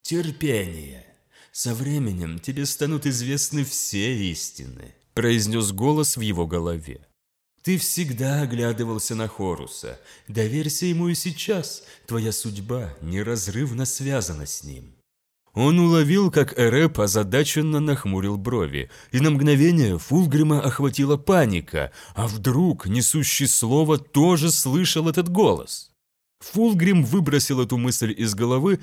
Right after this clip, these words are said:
и кивнул Хорусу. «Я тебя прекрасно понимаю». «Я вижу», сказал Хорус, «а опасения Совета Терры касаются только кровожадности Анграна».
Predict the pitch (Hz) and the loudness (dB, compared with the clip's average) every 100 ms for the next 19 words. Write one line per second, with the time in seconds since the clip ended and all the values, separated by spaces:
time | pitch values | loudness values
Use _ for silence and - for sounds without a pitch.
0 | - - 180 170 165 101 107 123 120 - | -4 -2 0 2 0 0 -2 -2 -4 -4
1 | 90 50 50 - - - _ _ _ _ | -4 -4 -8 -16 -18 -20 _ _ _ _
2 | - 85 113 147 160 147 151 147 147 123 | -8 0 2 4 4 4 4 4 2 4
3 | 147 - 139 127 110 95 82 67 55 - | 4 4 0 0 2 2 0 -4 -8 -14
4 | _ _ _ _ _ - 101 147 214 190 | _ _ _ _ _ 0 6 8 10 10
5 | 127 117 104 117 95 78 - - 120 104 | 8 6 6 4 4 0 -8 2 2 4
6 | 104 95 - 107 78 - - - - - | 4 2 0 -2 -2 -8 -16 -20 -14 -2
7 | 117 113 135 156 - 156 165 160 147 - | 0 2 4 6 6 6 6 6 6 6
8 | 143 160 147 113 - 180 98 80 53 117 | 6 6 4 4 4 4 2 -2 -2 2
9 | 117 165 165 - 156 170 170 165 147 160 | 4 6 4 4 2 4 4 2 2 4
10 | 165 139 160 165 151 - 165 143 190 196 | 4 4 4 4 2 2 2 4 4 4
11 | 120 80 67 52 | 2 0 -2 -10